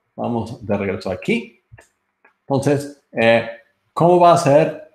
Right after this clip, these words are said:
Eh, supongamos, ahorita les voy a decir cómo definir un intervalo, eh, eh, pero por el momento vamos a suponer que ya tenemos los intervalos del paquete. Eh, ¿cómo vamos a tomar el cuadrado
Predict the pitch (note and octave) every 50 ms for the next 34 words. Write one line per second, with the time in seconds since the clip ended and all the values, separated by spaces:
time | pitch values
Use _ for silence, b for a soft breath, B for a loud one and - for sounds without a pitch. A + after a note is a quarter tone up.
0 | _ - A#2 A2 G2+ G2+ G2+ G2+ G2+ - - _ _ _ _ _ _ _ _ _
1 | _ _ _ _ _ _ _ _ _ - - - C3+ C3 E3 E3 F3 F#3+ G3+ F3+
2 | E3+ F3 G3+ G#3+ G#3 - - - _ _ _ _ _ - C3+ D3 E3+ F#3 D#3+ F3
3 | E3 D#3 C3+ C3 D#3 D3 C#3+ C3+ A#2+ G2+ D#3 E3 E3 - C3 C3 A#2 A2+ A2 -
4 | - A#2 C3+ D#3+ E3+ E3 E3 C3 B2+ A#2+ G#2 A2+ G#2 G#2+ A2 G#2 G#2+ A2+ G#2+ -
5 | - - _ _ - - F#2+ F#2 F2+ - - _ _ _ _ - - - A#2+ -
6 | _ _ _ _ _ - A2+ A#2+ A#2 A#2 - - _ _ _ _ _ _ _ -
7 | A#2+ A#2 A#2+ C#3+ D#3 E3 D#3+ D3+ C#3 C3 A#2+ - G#2+ - - C3+ C#3 C#3+ B2+ -
8 | - G#2 A2+ A#2+ A#2 - A#2+ B2 A#2+ A#2+ A#2 G2+ G#2+ F#2 G2 G2+ G2 G#2+ G#2+ G#2+
9 | G#2+ G#2 F#2 F2 F#2 D#2+ - F#2+ - - A#2 - - A3 A3 - - _ _ _
10 | _ _ _ _ _ _ _ _ _ _ _ - A#2 A#2 A#2 A#2 A2+ - - -
11 | - - - G3+ G3+ G3+ G3 F#3 F3 E3+ F3 F3 C#3 - C3 B2+ C3+ D#3+ E3 -
12 | - - - _ _ _ _ _ _ _ _ _ _ _ _ - C3 B2 C3 D#3+
13 | F3+ E3+ - - F#3+ G3+ G3+ G3 - G3+ G3 F3 E3+ E3+ F3 F3+ F3+ F3 F3 -
14 | - - -